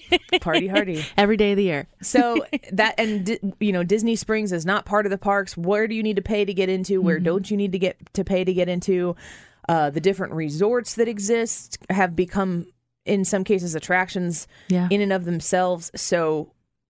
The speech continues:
Speaker 2: the number one place that I think most people who don't know what Walt Disney World is, which is where I was, uh, let's see, two years ago before we went for the first time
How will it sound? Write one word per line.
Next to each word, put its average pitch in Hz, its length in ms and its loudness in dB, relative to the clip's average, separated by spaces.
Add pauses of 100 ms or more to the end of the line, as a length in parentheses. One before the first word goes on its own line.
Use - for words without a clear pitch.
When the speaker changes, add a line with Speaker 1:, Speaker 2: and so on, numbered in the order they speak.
(240)
Speaker 2:
the 185 120 4
number 254 340 2
one 240 220 0
place 175 460 -2
that 180 120 2
I 190 120 2
think 180 280 -2
most 196 420 0
people 185 340 -2
who 170 120 -4
don't 170 220 -2
know 165 280 0
what 185 240 -2
Walt 190 200 2
Disney 202 260 0
World 202 240 0
is, 196 300 0
which 165 180 -2
is 143 220 -4
where 160 340 -2
I 160 160 2
was, 175 540 0
uh, 147 240 -2 (320)
let's 165 120 -6
see, 143 260 -4 (120)
two 226 140 -4
years 214 200 -2
ago 208 380 -2
before 180 300 -4
we 175 80 0
went 175 240 -4
for 190 80 0
the 180 40 -2
first 180 240 0
time 175 300 0